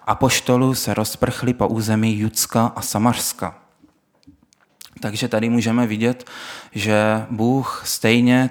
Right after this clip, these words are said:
ty lidi nakonec dotlačil tam, kam měli jít původně sami, teda do toho Judska a Samařska.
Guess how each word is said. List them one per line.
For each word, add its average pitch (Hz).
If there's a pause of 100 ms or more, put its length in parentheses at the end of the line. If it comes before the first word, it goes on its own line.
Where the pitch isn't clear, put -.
ty 110 (100)
lidi 110
nakonec 107
dotlačil 107
tam, 107
kam 104
měli 107
jít 104
původně 104
sami, 95
teda 98
do 98
toho 101
Judska -
a -
Samařska. 104